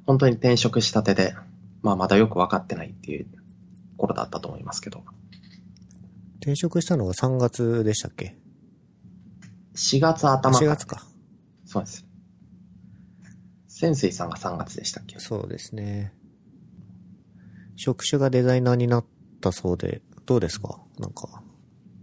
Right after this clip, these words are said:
Speaker 1: あー、入って三ヶ月くらいは、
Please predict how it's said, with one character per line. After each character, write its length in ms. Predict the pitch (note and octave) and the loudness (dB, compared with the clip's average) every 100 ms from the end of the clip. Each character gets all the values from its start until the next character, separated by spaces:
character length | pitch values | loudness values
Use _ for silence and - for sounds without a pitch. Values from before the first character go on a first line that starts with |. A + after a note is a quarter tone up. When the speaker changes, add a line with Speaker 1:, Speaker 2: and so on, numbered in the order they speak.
| - - - - B2+ | -20 -20 -20 -10 0
Speaker 1:
あ 720 | A#2 A2 A2+ A2 G#2+ G#2 - | 4 4 4 4 2 0 -4
ー、 40 | - - - - - - | -10 -20 -20 -20 -20 0
入 280 | D3 G3 | 4 6
っ 80 | A3 - - - - - - | 4 -2 -20 -20 -20 -20 0
て 160 | C3+ A#2 | 4 4
三 400 | - B2+ C#3 C#3+ | 4 6 6 4
ヶ 200 | D3 C#3+ | 2 4
月 260 | D3+ - | 2 0
く 140 | - - | 0 4
ら 120 | D#3+ | 4
い 80 | G#2 | 6
は、 320 | F#2+ F2+ | 4 0